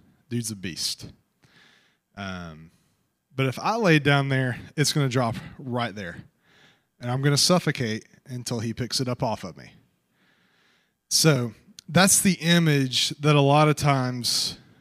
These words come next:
we think about this question. We think, "Well, if I was just a better Christian, I would be able to handle that."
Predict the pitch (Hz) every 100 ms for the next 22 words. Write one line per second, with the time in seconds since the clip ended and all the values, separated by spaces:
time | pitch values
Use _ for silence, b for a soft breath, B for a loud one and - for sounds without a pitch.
0 | _ 151 151 - - 143 - 123 120 98
1 | 113 - - 104 - - 58 _ B B
2 | B B B B 147 - 160 143 156 160
3 | 196 226 165 170 147 151 139 - 175 160
4 | - 135 147 160 135 139 127 110 - 120
5 | 107 90 85 - -